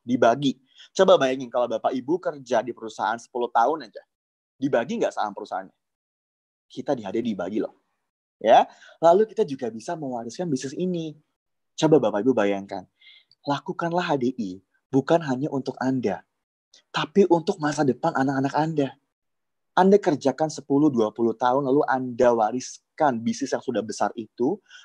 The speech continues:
kepada anak Anda. Langsung jadi ahli warisnya. Wonderful, right?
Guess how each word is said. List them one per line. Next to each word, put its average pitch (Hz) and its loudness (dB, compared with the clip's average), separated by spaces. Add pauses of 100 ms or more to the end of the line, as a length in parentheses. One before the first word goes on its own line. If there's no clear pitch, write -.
kepada 151 0
anak 143 -4
Anda. 127 -8 (480)
Langsung 185 0
jadi 117 0
ahli 120 -4
warisnya. 160 -6 (960)
Wonderful, 165 4
right? 262 4